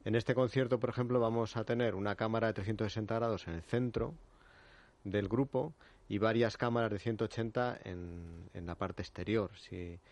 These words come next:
si alguien quiere ver mejor al batería desde la parte de atrás de la batería, pues lo puede hacer, o ver al bajista o al,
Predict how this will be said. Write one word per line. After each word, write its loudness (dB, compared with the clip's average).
si -2
alguien 2
quiere 4
ver 2
mejor 0
al 2
batería 2
desde -2
la -2
parte -2
de 0
atrás 0
de 0
la 0
batería, 0
pues -8
lo -8
puede -4
hacer, -2
o -10
ver -8
al -8
bajista -6
o -6
al, -8